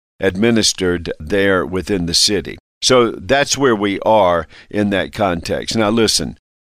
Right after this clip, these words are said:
when we see the insanity of sin,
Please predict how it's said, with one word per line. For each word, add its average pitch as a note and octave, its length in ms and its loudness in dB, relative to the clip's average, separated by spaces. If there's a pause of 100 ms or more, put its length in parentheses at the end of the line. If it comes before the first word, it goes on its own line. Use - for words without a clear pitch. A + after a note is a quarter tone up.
(160)
when A#2+ 160 2
we C3 80 4
see F3+ 240 2
the C#3 160 2
insanity G#2 800 0
of E2 120 -6
sin, F2 540 0